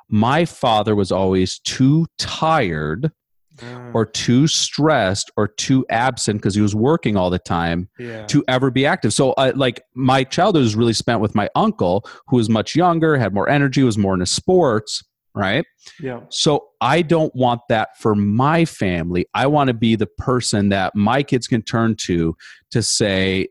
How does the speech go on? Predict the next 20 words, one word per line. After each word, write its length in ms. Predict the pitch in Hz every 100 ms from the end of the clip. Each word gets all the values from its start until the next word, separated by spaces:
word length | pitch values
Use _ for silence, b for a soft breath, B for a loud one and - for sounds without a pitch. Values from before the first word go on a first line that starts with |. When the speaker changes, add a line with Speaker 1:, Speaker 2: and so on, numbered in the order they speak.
| _
Speaker 1:
"Let's 380 | 107 101 117 -
go 180 | - 104
out, 220 | 95 92
let's 220 | 101 104
do 160 | - 113
something 400 | - 95 98 101
active." 540 | 98 95 98 95 90 -
And 140 | 104 101
that 140 | 107
is 200 | 107 98
so 360 | - - 120 143
important 560 | 151 120 - 175 120 107
to 100 | 107
me 240 | 92 87 B B B _
that 220 | 110 101 - 101
that 240 | 113 117
is 120 | 117 107
what 200 | 104 -
gets 240 | 95 -
me 180 | 95